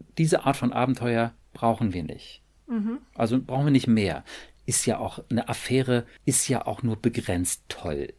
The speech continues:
Speaker 1: so wirklich
Speaker 2: Ja,
Speaker 1: in aller
Speaker 2: absolut.
Speaker 1: Regel,
Speaker 2: <laughs>
Speaker 1: ne?
Speaker 2: Klar.
Speaker 1: Also die Erwartungen vorher sind doch meist größer und die Fantasien, wie toll das ist, als es das am Ende dann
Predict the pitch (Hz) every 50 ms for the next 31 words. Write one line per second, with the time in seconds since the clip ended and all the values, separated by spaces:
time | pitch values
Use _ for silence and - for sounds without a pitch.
0 | _ - - 85 92 82 76 76 - - - 92 95 - - - - 226 220 214
1 | 208 220 - - 107 113 98 98 - - 190 - 85 82 90 73 71 - - -
2 | - - 220 - - - - - 110 120 151 175 147 - 233 214 - - - -
3 | 117 123 147 156 156 147 113 - 170 151 - - 123 143 160 160 156 151 143 127
4 | - - 156 147 147 151 139 131 113 127 135 135 117 - - - - 127 - -
5 | - - - 127 127 123 120 - - - 143 170 160 156 143 - 139 120 127 123
6 | - 127 113 127 117 123 151 143 120 117 - 123 127 127 127 - 139 139 113 -
7 | - - - - - - - - 127 - 143 - - 151 - - 147 143 160 156
8 | 151 160 156 151 147 151 -